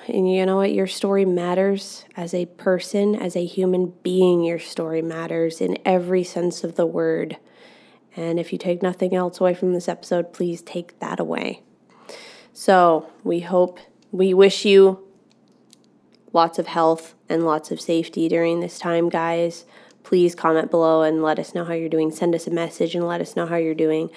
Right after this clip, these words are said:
We hope to see you inside the challenge one last time, facebook dot com slash group slash start your story challenge.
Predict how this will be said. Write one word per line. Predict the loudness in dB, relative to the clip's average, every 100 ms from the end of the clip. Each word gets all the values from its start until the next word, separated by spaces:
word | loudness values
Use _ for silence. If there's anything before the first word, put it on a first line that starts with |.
| -20 -8
We | -2
hope | -2
to | -2
see | -4
you | 0
inside | 0 2 -2 -2
the |
challenge | -4 -2 0 0 0
one | 2 4
last | 2 0 -4
time, | -4 -4
facebook | -6 -10 -8 -8
dot | -8 -6
com | -2 -2
slash | -2 -10
group | -4 -4 -4
slash | -2 -2 -2
start | 0 0 2
your |
story | -2 0 -2
challenge. | -2 0 2 2 2